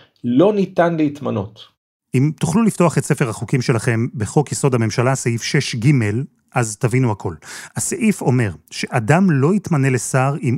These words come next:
Speaker 2: הורשע בעבירה לפני פחות משבע שנים. זה הכלל. אבל לכלל הזה יש גם יוצא מהכלל. האדם הזה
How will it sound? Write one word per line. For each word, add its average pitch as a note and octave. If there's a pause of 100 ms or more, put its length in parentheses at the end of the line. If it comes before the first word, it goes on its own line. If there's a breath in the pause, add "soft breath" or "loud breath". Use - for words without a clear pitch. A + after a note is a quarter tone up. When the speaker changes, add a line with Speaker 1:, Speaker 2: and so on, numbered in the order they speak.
Speaker 2:
הורשע B2
בעבירה C#3+
לפני C3
פחות -
משבע A#2
שנים. F#2+ (400)
זה C#3
הכלל. G#2 (500 loud breath)
אבל A#2+
לכלל F3
הזה E3
יש C#3
גם C#3 (300)
יוצא C3+
מהכלל. F#2+ (260)
האדם C3+
הזה G2